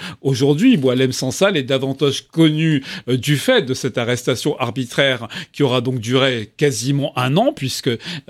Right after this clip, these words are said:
il a été gracié et donc libéré avant le premier anniversaire, si l'on peut dire, de sa captivité.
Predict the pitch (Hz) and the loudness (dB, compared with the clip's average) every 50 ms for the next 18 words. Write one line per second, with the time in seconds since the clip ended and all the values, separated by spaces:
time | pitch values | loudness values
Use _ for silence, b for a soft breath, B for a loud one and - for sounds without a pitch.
0 | 120 127 147 131 123 117 113 113 131 120 117 104 117 120 - - - 135 135 139 | -6 -4 -2 -2 -2 -2 -2 -2 -4 -6 -4 -4 -4 -4 -2 0 0 0 0 0
1 | 127 117 113 127 127 117 - 131 120 110 117 120 120 131 131 117 107 - 127 117 | -2 -4 -4 -4 -4 -4 -4 -4 -2 0 0 0 2 2 0 0 0 -2 -2 -2
2 | 117 117 113 110 107 - - 120 120 120 107 113 113 120 113 120 110 110 - - | -2 -4 -4 -4 -6 -6 -4 -2 -2 0 0 0 -2 0 0 -2 -2 -2 -4 -4
3 | 131 120 - B B B B B - - 117 117 117 107 123 117 110 127 131 123 | -4 -4 -6 B B B B B -12 -8 -6 -6 -4 -4 -4 -4 -2 0 0 -2
4 | 107 107 120 110 - 135 120 - 123 104 - - 127 117 123 113 - - 196 262 | -2 -4 -6 -4 -2 -4 -2 -2 -4 -4 -2 -4 -2 -2 -2 -2 2 2 2 2
5 | 285 | 0